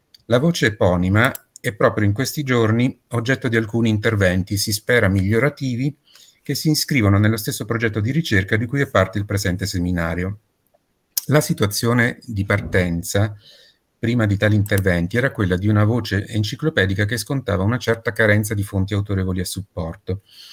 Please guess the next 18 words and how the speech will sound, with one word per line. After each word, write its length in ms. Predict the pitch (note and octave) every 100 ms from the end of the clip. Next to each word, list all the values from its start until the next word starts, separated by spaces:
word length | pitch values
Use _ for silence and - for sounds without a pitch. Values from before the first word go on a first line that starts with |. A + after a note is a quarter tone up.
| - - _ _ _ _
La 120 | A2+
bibliografia 800 | A2 A#2 B2 A#2+ B2 - D#3+ F3+
era 160 | G#3 A2
limitata 380 | G#2 G#2 A2+ A2
alle 140 | G#2
opere 220 | G#2+ G#2+
di 120 | G2+ G#2
Pahor 540 | G#2 F#2 E2+ G2+ G2+
e 60 | A2
non 160 | A2+ B2
comprendeva 540 | C3+ G#2+ A2 A#2+ B2+
alcun 280 | G#2 G#2+ G#2+
titolo 340 | A#2+ A#2+ G#2
della 180 | F#2 G2+
letteratura 560 | F#2+ G2 G2+ G2+ G#2 G2+
critica 340 | G#2 G#2 G2+
su 160 | G2+ G#2
quest'autore. 680 | F#2+ - F#2 - E2 E2